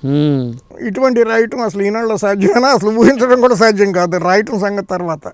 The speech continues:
Speaker 1: మ్మ్.
Speaker 2: ఆంధ్రభూమిలో, నేను కాకినాడలో రిపోర్టర్ని, ఆంధ్రభూమి కాంగ్రెస్ పేపర్, తెక్కవరపు ఇంటికి కరెక్ట్గా పెట్టారు. అతని పేరేంటి?
Speaker 1: వెంకటరామరెడ్డి.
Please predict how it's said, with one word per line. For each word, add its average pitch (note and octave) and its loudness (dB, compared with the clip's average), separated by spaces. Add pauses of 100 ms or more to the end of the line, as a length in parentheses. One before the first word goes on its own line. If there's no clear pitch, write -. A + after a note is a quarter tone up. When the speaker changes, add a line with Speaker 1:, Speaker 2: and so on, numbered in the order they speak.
(340)
Speaker 1:
మ్మ్. C3 0
Speaker 2:
ఆంధ్రభూమిలో, G#3 -2 (260)
నేను E3+ -6
కాకినాడలో F3 -4
రిపోర్టర్ని, D#3+ -10 (540)
ఆంధ్రభూమి A3+ -2
కాంగ్రెస్ F3+ -6
పేపర్, D#3+ -12 (1800)
తెక్కవరపు E3+ -6 (440)
ఇంటికి F#3 -8
కరెక్ట్గా F#3 -2
పెట్టారు. E3 -4
అతని E3 -6
పేరేంటి? F#3 -2
Speaker 1:
వెంకటరామరెడ్డి. D3+ 0